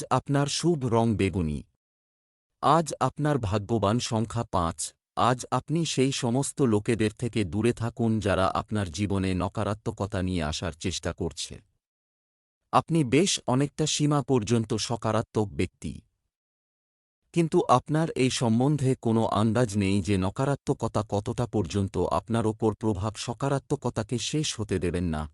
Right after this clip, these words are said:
ব্যবসা চাকরি, আজ অর্থনৈতিক ফ্রন্টে স্থিতিশীলতা বজায় রাখুন, আপনি এটি পালনে সফল হবেন।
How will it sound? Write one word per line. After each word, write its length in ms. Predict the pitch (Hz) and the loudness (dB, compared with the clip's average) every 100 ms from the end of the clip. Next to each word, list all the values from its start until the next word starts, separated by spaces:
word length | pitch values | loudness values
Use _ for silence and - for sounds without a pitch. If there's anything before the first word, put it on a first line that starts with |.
| _ - | _ -6
ব্যবসা 380 | 76 80 - 107 | -4 -4 -6 -4
চাকরি, 440 | 110 104 - 71 - _ _ _ _ | -4 -6 -8 -12 -12 _ _ _ _
আজ 220 | 80 113 95 - | 0 0 0 -4
অর্থনৈতিক 640 | 107 - 139 143 127 120 - | -4 -2 -2 0 0 -4 -4
ফ্রন্টে 420 | 110 101 - 98 | -2 -2 -2 -4
স্থিতিশীলতা 800 | - 143 - 160 170 139 123 107 | -4 -8 -6 -4 -2 -2 0 0
বজায় 360 | 87 85 90 | 0 0 0
রাখুন, 480 | 80 80 - 73 67 - _ _ _ | -2 -4 -8 -8 -8 -14 _ _ _
আপনি 400 | 127 - 170 165 | 0 2 0 0
এটি 160 | 143 156 | 0 -4
পালনে 420 | - 87 90 90 | 0 0 0 -2
সফল 440 | - 113 101 110 | -4 -6 -2 -2
হবেন। 500 | 85 76 69 69 58 | -2 -4 -8 -8 -10